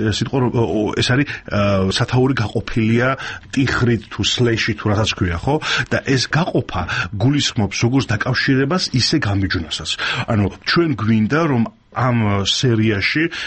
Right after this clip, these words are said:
ქართველ მკითხველს პირველად მივაწოდოთ ის ტექსტები, რომლებიც კლასიკურია, ან პოსტკლასიკურია, მაგრამ პოსტკლასიკური არ ნიშნავს კლასიკის უარყოფას, მოკლედ რა. არამედ ნიშნავს ბევრად უფრო რთულ და უფრო დიფერენცირებულ დამოკიდებულებას საკუთარ საზრუნო წარსულთან. და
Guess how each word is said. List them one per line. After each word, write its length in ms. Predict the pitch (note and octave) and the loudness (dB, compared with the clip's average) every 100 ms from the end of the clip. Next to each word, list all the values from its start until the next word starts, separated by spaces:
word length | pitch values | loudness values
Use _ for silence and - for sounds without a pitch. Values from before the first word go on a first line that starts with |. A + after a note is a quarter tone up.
| - | -8
ქართველ 460 | - C3 C3 - G2+ | -4 -4 -2 0 0
მკითხველს 560 | F#2+ - A#2 - D3 C#3+ | 0 -2 -2 0 0 0
პირველად 420 | - B2 A#2+ B2 | 0 2 2 2
მივაწოდოთ 440 | G#2+ A2+ A#2+ G#2 F2+ | 0 2 2 -2 -2
ის 120 | G#2 | -4
ტექსტები, 420 | - A2+ A#2+ F#2+ | -2 -4 -2 2
რომლებიც 500 | G2 A2+ A2 F#2 F#2 - - - - | 4 4 2 0 -2 -4 -4 -6 -6
კლასიკურია, 880 | - A#2 A2 - C3+ B2 A#2 B2 D3 E3 - - | -4 -2 0 0 0 2 2 4 2 0 -6 -6
ან 240 | B2+ C3+ C#3 D3+ C#3+ - - | -2 0 2 0 -4 -12 -8
პოსტკლასიკურია, 1000 | - C#3 - C#3+ A#2 - D3+ F#3+ F3 | -2 -2 -2 -4 -4 -4 0 2 2
მაგრამ 260 | C3 A2+ G2+ | 2 2 -2
პოსტკლასიკური 600 | - C3 - B2+ C#3 D#3+ | -2 -4 -2 -2 0 2
არ 120 | C3 | 2
ნიშნავს 220 | B2 C#3 B2 | 0 0 -2
კლასიკის 280 | A#2+ B2+ | -2 0
უარყოფას, 440 | A2 G2 F#2 - F#2+ | 2 2 -2 -8 -8
მოკლედ 300 | F2 E2+ E2 | -8 -6 -2
რა. 120 | G#2+ G2 - | -2 0 -2
არამედ 300 | - B2 D#3+ C3+ | -2 0 0 2
ნიშნავს 280 | C3+ D#3 F#2+ | 0 0 0
ბევრად 440 | A#2+ B2+ B2+ B2+ | 0 2 0 -2
უფრო 220 | A#2+ - D3 | -4 0 -2
რთულ 460 | - - C3+ C3 C3 | -2 -2 2 4 4
და 160 | A#2 D3+ - | 2 -2 -4
უფრო 200 | - - | -8 -2
დიფერენცირებულ 800 | C3 G#2 - B2+ A2+ A2+ B2 C3 | -2 -2 -4 0 0 2 0 0
დამოკიდებულებას 720 | A2+ A2+ A2+ A2 G#2 A2 B2+ - | 2 2 2 0 0 2 2 0
საკუთარ 300 | A2 A2 C3+ - | -2 -2 -2 -2
საზრუნო 480 | - - A2 A2 B2 | -4 -2 2 2 2
წარსულთან. 520 | A2+ G2 G2 E2+ - - | 0 -2 -4 -6 -10 -4
და 180 | B2+ | 0